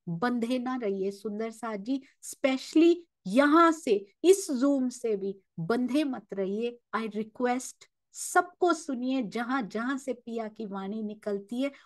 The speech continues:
और दिल को छेद जाती है, जरूर, जरूर सुनिए और अपने हृदय को उतारिए। Main purpose is to transform our life now, ताकि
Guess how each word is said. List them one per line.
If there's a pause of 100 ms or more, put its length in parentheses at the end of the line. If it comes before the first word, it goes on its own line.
और
दिल
को (120)
छेद
जाती
है, (420)
जरूर,
जरूर
सुनिए
और
अपने
हृदय
को
उतारिए। (300)
Main (140)
purpose (280)
is
to
transform
our
life
now, (480)
ताकि